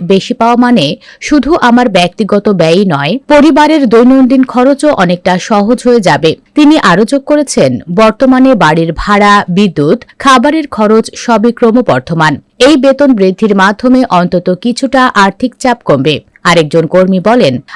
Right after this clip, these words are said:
"আমি কলেজে পড়ার পাশাপাশি আংশিক কাজ করি। এই বৃদ্ধি আমার জন্য খুবই সহায়ক হবে।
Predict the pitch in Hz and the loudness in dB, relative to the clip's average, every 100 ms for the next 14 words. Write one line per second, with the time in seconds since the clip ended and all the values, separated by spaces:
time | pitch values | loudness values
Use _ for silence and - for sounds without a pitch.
0 | - 233 277 320 269 262 247 269 165 170 | -2 2 2 0 0 2 0 0 0 0
1 | 170 196 240 220 220 - 226 214 226 220 | -2 -4 -2 -4 -4 -4 -2 -2 -2 -2
2 | 247 233 180 - - 156 160 - _ - | -4 -2 -2 -2 -4 -4 -4 -8 _ -2
3 | 185 160 196 185 202 202 208 226 254 285 | 0 0 -2 -2 -2 0 0 0 0 0
4 | 277 269 269 - 262 294 - 180 175 202 | 0 0 -2 -4 -2 -2 -2 -2 0 -2
5 | 170 135 151 | -2 -2 -2